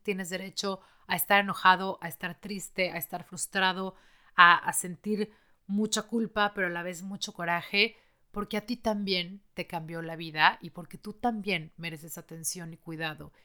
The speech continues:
y porque de no recibirlo va a ser muy difícil que puedas seguir aportando positivamente en la vida del enfermo. Lo que quiero decirte con esto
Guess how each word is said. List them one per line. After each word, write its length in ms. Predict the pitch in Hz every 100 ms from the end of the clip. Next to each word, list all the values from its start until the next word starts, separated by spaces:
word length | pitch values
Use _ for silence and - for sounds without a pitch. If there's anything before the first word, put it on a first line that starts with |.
| _
y 120 | 202
porque 240 | - 190 196
de 100 | 185
no 220 | 220 -
recibirlo 760 | - 226 214 175 190 170 160 196
va 80 |
a 40 | 190
ser 180 | 190 190
muy 320 | 190 220 277
difícil 600 | 196 - 247 240 165 156
que 80 | 165
puedas 300 | 180 180 -
seguir 240 | 165 165
aportando 600 | 170 165 160 175 170 160
positivamente 920 | 156 170 160 180 175 170 156 165 165 - _
en 140 | - 196
la 80 | 165
vida 200 | 165 147
del 100 | 147
enfermo. 480 | 147 165 - - - - _ _ _
Lo 120 | -
que 120 | 190 190
quiero 180 | 254
decirte 400 | 269 - 202 190
con 160 | 185 175
esto 440 | 175 - 190 208